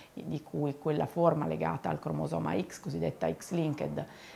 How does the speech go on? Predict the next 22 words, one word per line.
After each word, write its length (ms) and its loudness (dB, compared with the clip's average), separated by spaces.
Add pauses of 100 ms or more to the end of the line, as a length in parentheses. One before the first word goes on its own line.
(160)
è 220 6
quella 320 4
sicuramente 640 2
più 120 -2
frequente, 420 4
ma 100 2
ne 140 4
esistono 480 0
anche 240 0
altre 340 4
che 80 -6
hanno 180 0
dei 120 2
meccanismi 600 0
simili 460 0
ma 140 2
con 200 0
delle 160 2
loro 220 2
peculiarità, 720 0 (340)
oppure 380 2
patologie 720 2